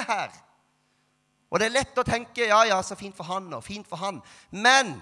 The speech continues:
jeg holdt på å si, det er bare en gang i livet du får lov å være litt selvisk.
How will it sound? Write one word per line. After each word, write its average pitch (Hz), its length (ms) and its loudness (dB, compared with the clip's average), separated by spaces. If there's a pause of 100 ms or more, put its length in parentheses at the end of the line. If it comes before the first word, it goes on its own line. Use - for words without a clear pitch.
(880)
jeg 190 100 4
holdt 247 160 8
på 247 80 2
å - 20 -2
si, 254 140 -4
det 254 80 6
er 269 80 4
bare 277 240 6
en 302 80 0
gang 277 160 2
i 262 80 -2
livet 269 300 -4
du 240 40 -2
får 226 140 0
lov 247 160 4
å 226 80 0
være 226 220 4
litt - 80 -10
selvisk. 247 500 -4